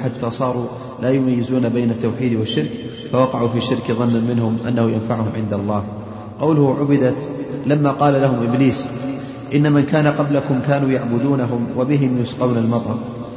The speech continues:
فهو الذي زين لهم عبادة الأصنام وأمرهم بها، فصار هو معبودهم في الحقيقة، كما قال تعالى: "ألم أعهد إليكم يا بني آدم ألا تعبدوا الشيطان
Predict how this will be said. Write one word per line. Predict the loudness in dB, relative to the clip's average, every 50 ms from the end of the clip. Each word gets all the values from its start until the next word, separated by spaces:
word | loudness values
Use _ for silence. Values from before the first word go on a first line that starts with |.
| -12 -10 -4 -2
فهو | 2 4 4 6
الذي | 6 4 4 6 6 6 6
زين | 6 6 4 4 4 4
لهم | 4 4 4 4 2 2 0
عبادة | 2 2 2 4 4 2 0 0
الأصنام | -2 -2 -2 -2 0 2 2 2 2 0 -2 -6 -8 -10 -10 -10 -8 -6
وأمرهم | -4 -2 0 0 2 2 2 2 2 0 0 0
بها، | 0 0 0 -2 -4 -4 -8 -10 -12 -12 -12 -14 -6 -4
فصار | -2 -2 2 2 4 4 4 4
هو | 4 4 4 4 4
معبودهم | 4 4 2 2 2 2 2 4 4 4 2 2
في | 0 -2 -4 -4
الحقيقة، | -4 -4 -2 0 -2 0 -2 -4 -4 -4 -6 -8 -10 -10 -6 -2
كما | 0 2 2 2
قال | 2 2 2 2 2 2 0
تعالى: | -2 -4 -2 0 2 2 2 0 0 -2 -6 -10 -10 -10 -10 -10 -8 -4 0
"ألم | 2 2 2 2
أعهد | 0 0 0 0 0 0 -2 -2
إليكم | -2 -2 -2 -2 -2 -2 0
يا | 0 0 0
بني | 0 0 0 -2 -2 -2 -2 -2
آدم | -2 0 0 0
ألا | -2 -2 -2 -2 0 0 -2
تعبدوا | -2 -4 -4 -4 -4 -4 -4
الشيطان | -4 -4 -4 -4 -4 0 0 0 2 0